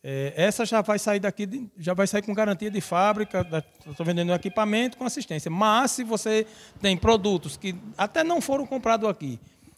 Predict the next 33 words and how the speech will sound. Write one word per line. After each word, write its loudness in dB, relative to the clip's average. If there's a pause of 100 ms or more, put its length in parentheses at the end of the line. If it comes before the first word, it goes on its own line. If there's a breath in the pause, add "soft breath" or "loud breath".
mas -6
que -2
necessitam 0
de -2
uma 2
revisão, 0
que -8
necessitam -6
de -2
um 0
conserto, 0 (380 soft breath)
a 2
Agrocampo, 0
ela -2
está 0
apta -2
a -2
receber -4
todos -8
esses -6
equipamentos, -6 (300 soft breath)
de, -2
de, -4
de, -6
em -2
vários 2
segmentos. -6 (560 soft breath)
É, 0 (100)
nós, -2 (120)
como -4
você -4
disse, -6
tem, -4